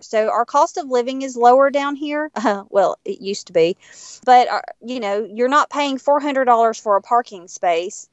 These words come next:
you know, and an astronomical amount of insurance for a car. Right now, we don't have the traffic problems that L A and New York have. Um, so, you know, it was just a better, a better life.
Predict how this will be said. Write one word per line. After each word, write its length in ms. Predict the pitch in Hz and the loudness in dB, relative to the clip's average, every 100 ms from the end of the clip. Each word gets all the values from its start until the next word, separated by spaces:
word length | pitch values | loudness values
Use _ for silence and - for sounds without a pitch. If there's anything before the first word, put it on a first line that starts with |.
| - | -12
you 120 | 208 | -8
know, 280 | 175 175 202 | -4 -4 -4
and 480 | - 190 185 190 - - | -6 -6 -6 -10 -4 0
an 140 | 202 | 0
astronomical 800 | - 214 220 226 226 220 220 208 | 2 2 2 0 0 0 2 2
amount 340 | 196 190 185 | 4 2 0
of 100 | 170 - | -2 -4
insurance 520 | 226 233 185 180 - | -4 -2 -4 -4 -4
for 140 | 170 | -4
a 40 | 170 | -2
car. 540 | - 240 208 180 196 _ _ _ _ - | 4 6 8 6 4 _ _ _ _ -16
Right 440 | 196 220 254 311 | 0 4 4 2
now, 340 | 254 254 277 294 | -4 -6 -4 -6
we 100 | 285 | -6
don't 180 | 254 247 | -8 -6
have 200 | 240 214 | -8 -8
the 80 | 220 | -8
traffic 420 | 240 233 240 - | -4 -4 -4 -8
problems 540 | 208 180 185 208 220 | -4 -2 -4 -8 -8
that 180 | 196 185 | -6 -4
L 200 | - 185 | -2 -2
A 220 | 190 190 196 | -2 -4 -8
and 80 | |
New 100 | 190 | -12
York 280 | 185 170 - | -8 -8 -6
have. 360 | 196 170 175 202 _ | -4 -2 -2 -4 _
Um, 380 | 190 196 190 190 | -14 -12 -14 -16
so, 600 | - - 202 202 196 190 _ _ | -6 4 8 8 6 -2 _ _
you 100 | 220 | -4
know, 120 | 196 | 0
it 180 | 180 220 | 4 6
was 160 | 226 - | 4 2
just 180 | 233 240 | -2 0
a 40 | |
better, 560 | 208 220 226 220 208 - - | 4 6 6 4 0 -6 -10
a 60 | 202 | 2
better 260 | 208 208 | 4 4
life. 560 | 185 185 214 196 - _ | 4 4 2 -2 -10 _